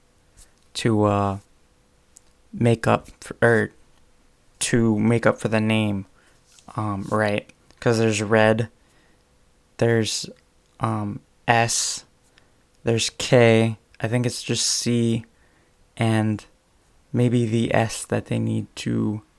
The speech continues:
oh, the E for the I. So that's only two letters they need to change. They can keep the same colors, right, red, and they won't be in-, offending anyone who's actually important, right?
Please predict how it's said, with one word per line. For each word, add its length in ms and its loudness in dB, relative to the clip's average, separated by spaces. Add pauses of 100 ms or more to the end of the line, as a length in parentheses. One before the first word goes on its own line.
(320)
oh, 200 6
the 360 -2
E 100 6
for 200 2
the 180 2
I. 280 -6 (720)
So 480 2
that's 220 -2
only 160 4
two 200 2
letters 340 6
they 120 2
need 160 4
to 80 -6
change. 500 -4 (380)
They 100 -2
can 160 -4
keep 320 -2
the 140 2
same 580 0 (1120)
colors, 680 4 (360)
right, 260 2
red, 440 2 (720)
and 400 2
they 220 6
won't 260 4
be 120 4
in-, 180 4 (140)
offending 580 4
anyone 640 -2 (240)
who's 220 4
actually 340 2
important, 520 0 (840)
right? 300 -2